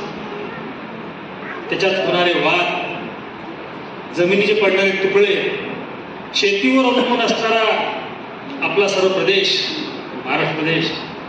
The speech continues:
आणि इथल्या सामान्य माणसाचं जीवन जर भलं करायचं असेल, तर कुठतरी शेतीवर अवलंबून असणारा आमचा जो भाऊ आहे गावात राहणारा, तो शेतीच्या व्यवसायाच्या बाहेर काढून तो उद्योगामध्ये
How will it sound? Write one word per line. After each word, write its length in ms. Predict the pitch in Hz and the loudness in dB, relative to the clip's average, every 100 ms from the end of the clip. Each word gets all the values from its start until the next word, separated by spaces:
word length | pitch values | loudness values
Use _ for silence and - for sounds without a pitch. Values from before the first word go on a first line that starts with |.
| - - - | -12 -10 -8
आणि 220 | 156 151 | -4 -2
इथल्या 300 | 147 240 254 | 0 2 2
सामान्य 420 | 247 190 190 196 185 | 2 2 2 2 2
माणसाचं 360 | 180 - 180 | 0 0 0
जीवन 400 | 180 170 202 202 | 2 4 4 4
जर 80 | 202 | 2
भलं 220 | 190 165 | 2 2
करायचं 380 | 170 165 175 170 | 2 2 2 0
असेल, 420 | 165 175 147 - - - - - - - | 0 0 0 -4 -8 -10 -2 -2 0 -4
तर 60 | - | 0
कुठतरी 400 | 196 196 220 220 | 2 4 4 4
शेतीवर 460 | 196 190 240 226 | 4 4 4 4
अवलंबून 320 | 214 208 202 | 6 6 4
असणारा 360 | 190 185 190 190 | 2 2 4 4
आमचा 280 | 185 180 185 | 4 2 2
जो 200 | 180 175 165 - - - - - | 2 4 2 0 -4 -8 -6 2
भाऊ 140 | 196 | 4
आहे 200 | 214 180 | 6 2
गावात 320 | 170 165 156 | 2 0 2
राहणारा, 480 | 143 139 135 135 - - - - - - - - | 2 0 0 -2 -4 -10 -12 -12 -12 -12 -6 0
तो 80 | |
शेतीच्या 840 | 175 185 185 202 220 208 190 - - | 2 4 4 2 2 2 0 -2 -2
व्यवसायाच्या 480 | 180 185 185 185 190 | 2 4 4 4 2
बाहेर 360 | 185 180 180 | 2 2 2
काढून 520 | 175 190 190 190 190 - - - - - - - - - - | 2 4 2 0 -2 -6 -10 -10 -10 -12 -12 -12 -12 -10 0
तो 60 | 170 | 2
उद्योगामध्ये 880 | 165 208 233 254 240 220 - - | 4 4 4 2 2 2 2 0